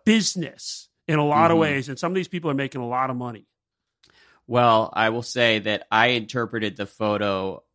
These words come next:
Speaker 2: uh, the same way that you did, which is to say, I can't imagine any of those women were there without e-, explicit state approval. Um,
Speaker 1: Right.
Speaker 2: and that's probably true for everyone that Yellen met throughout her visit. So, um,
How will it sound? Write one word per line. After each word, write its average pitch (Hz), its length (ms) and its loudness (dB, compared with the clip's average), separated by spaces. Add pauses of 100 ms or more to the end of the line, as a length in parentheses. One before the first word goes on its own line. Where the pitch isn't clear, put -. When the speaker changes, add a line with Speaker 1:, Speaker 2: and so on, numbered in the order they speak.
Speaker 2:
uh, 101 100 -8
the 104 180 -8
same 123 300 -2
way 113 160 0
that 98 200 -6
you 107 120 -2
did, 87 300 -4
which 85 240 -12
is 90 180 -10
to 95 100 -12
say, 92 520 -4
I 95 140 -6
can't 107 320 -4
imagine 98 480 -2
any 98 240 -4
of 92 120 -8
those 90 220 -10
women 92 420 -10
were 92 140 -12
there 90 500 -6 (380)
without 98 580 0 (200)
e-, 69 220 -16
explicit - 760 -8
state - 320 -6
approval. 110 640 -8
Um, 92 320 -8
Speaker 1:
Right. 143 140 -6
Speaker 2:
and 101 60 -6
that's 104 200 -6
probably 127 320 -2
true 117 240 -6
for 113 200 -4
everyone 98 520 -2
that 78 180 -14 (100)
Yellen 95 440 -4
met 95 340 -8
throughout 95 360 -6
her 101 120 -14
visit. 90 420 -10
So, 92 420 -10 (440)
um, 101 420 0